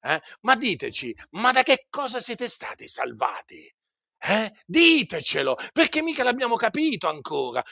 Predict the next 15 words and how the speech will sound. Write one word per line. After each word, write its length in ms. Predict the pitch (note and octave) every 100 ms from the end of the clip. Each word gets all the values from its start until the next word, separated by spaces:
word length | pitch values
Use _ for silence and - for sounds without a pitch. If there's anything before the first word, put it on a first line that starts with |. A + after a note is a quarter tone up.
| - -
La 100 | C4+
salvezza 640 | B3+ C#4+ C4 E4+ - C4
non 100 | B3
si 160 | A3 A3+
può 160 | A#3
perdere, 460 | A3+ G3 D3 C#3+ C#3+ - -
ma 240 | G3 C4+
la 160 | C#4 C4+
salve-, 520 | C#4 C4+ A#3+ A3 D#3
che 180 | A#3 -
cosa 260 | D4+ B3+
intendete 760 | C#4+ C4+ C#4+ D4 C#4 B3 D#3 C3
per 180 | - C#3
salvezza? 920 | - - C3+ A#2+ A#2+ A#2+ F#2+ - - - - _ _ _
Eh? 420 | - A#2+ F3 G3+